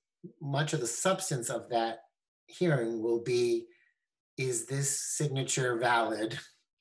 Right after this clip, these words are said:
So there's a need to examine the signature that's on the petition versus the signature that's on the voter registration card, if there is one. Um, perhaps the person who, uh,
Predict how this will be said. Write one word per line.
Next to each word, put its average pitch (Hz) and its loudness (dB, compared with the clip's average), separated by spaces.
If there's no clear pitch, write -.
So 110 -2
there's 120 -4
a 120 -6
need 127 -2
to 131 0
examine 110 -2
the 107 -10
signature 127 -2
that's 117 -6
on 107 -8
the - -20
petition 147 0
versus 120 -4
the - -20
signature 127 -6
that's 110 -10
on 110 -8
the 107 -10
voter 107 -10
registration 147 -4
card, 127 -4
if 120 -8
there 113 -4
is 143 0
one. 123 -6
Um, 107 -14
perhaps 120 -4
the 117 -16
person 117 -6
who, 110 -8
uh, 107 -14